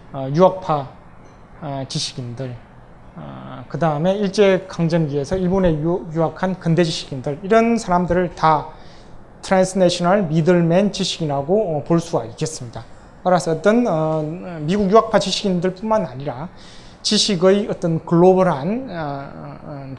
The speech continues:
구조를 이해하는 데 굉장히, 어, 적용성이 있는 개념이다. 이렇게 이제 말씀드릴 수가 있겠습니다. 어, 그래서 누구나 아, 지식인들도 자기의 어떤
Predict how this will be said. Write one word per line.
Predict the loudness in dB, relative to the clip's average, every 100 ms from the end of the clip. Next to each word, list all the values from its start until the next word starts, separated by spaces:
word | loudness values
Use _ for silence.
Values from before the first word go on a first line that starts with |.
| -2
구조를 | 4 4 4 2
이해하는 | 4 4 4 2
데 | 0 0 0
굉장히, | 0 4 4 2
어, | -2 -4 -6 -6 0
적용성이 | 2 4 2 0 0 -2
있는 | -2 2 2 2 -4
개념이다. | -8 -4 -4 -4 -6
이렇게 | -4 -4 -2
이제 | -4 -4 -6
말씀드릴 | -6 -10 -6 -4 -4 -6
수가 | -4 -2
있겠습니다. | -2 -4 -12 -14 -14 -18 -20 -20 -20 -20 -20 -20 -20 -20 -16
어, | -14 -14 -16 -16 -16 -18 -18 -6
그래서 | -4 -2
누구나 | -2 0 4 4 4 -2 -10 -14 -10
아, | -6 -4 -6 -8 -10
지식인들도 | -8 -6 -4 0 2 2 2 0 -2 -8
자기의 | -2 -2 2 0 0 -6 -6 -2 -2 -2
어떤 | -4 -4 -4